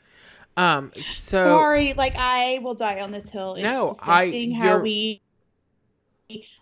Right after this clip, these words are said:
Speaker 2: let, like, uh, boy victim, like, young boy victims slip through the cracks of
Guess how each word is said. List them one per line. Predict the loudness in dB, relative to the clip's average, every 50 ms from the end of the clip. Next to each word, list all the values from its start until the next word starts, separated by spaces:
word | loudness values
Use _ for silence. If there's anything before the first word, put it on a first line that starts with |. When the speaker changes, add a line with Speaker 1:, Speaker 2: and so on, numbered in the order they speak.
| _ -2
Speaker 2:
let, | 0 2 2 2 0 -6 _ _
like, | -6 -4 -4 -4 -6 -8 -14 -20 -20 -20 -20 -20 -20 -20 -14 -10 -8
uh, | -8 -8 -10 -14 -18 _ _ _ _ _ _ _ _ -20 -20 -20 _ _ _
boy | 2 4 4 4 4 4 2
victim, | 0 -2 -2 -4 -6 -10 -10 -10 -8
like, | -6 -6 -6 -8 -10 -10
young | -8 -6 -6 -6 -6 -6
boy | -6 -4 -4 -2 -2 -4
victims | -4 -6 -8 -6 -6 -6 -4 -4 -6 -8 -10
slip | -6 -6 -6 -4 -4
through | -4 -6
the | -6 -6
cracks | -6 -4 -4 -4 -4 -6 -10 _ _ -12
of | -8 -8 -6 -6 -8 -10